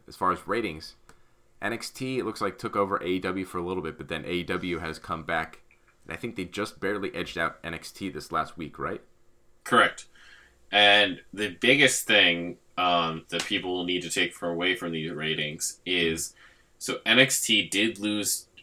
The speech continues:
Speaker 2: or had, did win over A E W. I believe it was the Thanksgiving Eve episode in overall viewers, but A E W has never lost in the eighteen to, what is it, thirty-four demo or whatever that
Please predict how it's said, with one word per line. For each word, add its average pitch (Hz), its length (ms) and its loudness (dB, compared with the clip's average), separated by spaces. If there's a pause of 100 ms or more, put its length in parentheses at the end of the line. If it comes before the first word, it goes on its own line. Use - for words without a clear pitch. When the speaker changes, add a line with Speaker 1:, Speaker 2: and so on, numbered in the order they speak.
(120)
Speaker 2:
or 95 320 0 (320)
had, 101 380 4 (120)
did 104 320 0
win 95 300 4
over 82 180 -2
A 80 80 -4
E 90 160 2
W. 82 560 0
I 87 80 -6
believe 87 320 -2
it 85 100 -6
was 85 340 -4
the 87 140 -10
Thanksgiving 90 720 0
Eve 104 300 0
episode 76 540 -2 (720)
in 92 280 -2
overall 101 800 4
viewers, 139 640 2 (420)
but 98 380 6 (480)
A 107 100 6
E 123 220 6
W 110 280 2
has 95 220 -6
never 98 400 4
lost 90 500 2
in 87 180 -6
the 85 200 -6
eighteen 90 680 -2
to, 80 440 0 (160)
what 87 160 -4
is 78 120 -6
it, 71 120 -14
thirty-four 87 500 -4
demo 87 380 2
or 85 120 -2
whatever 85 580 -2
that 82 240 -2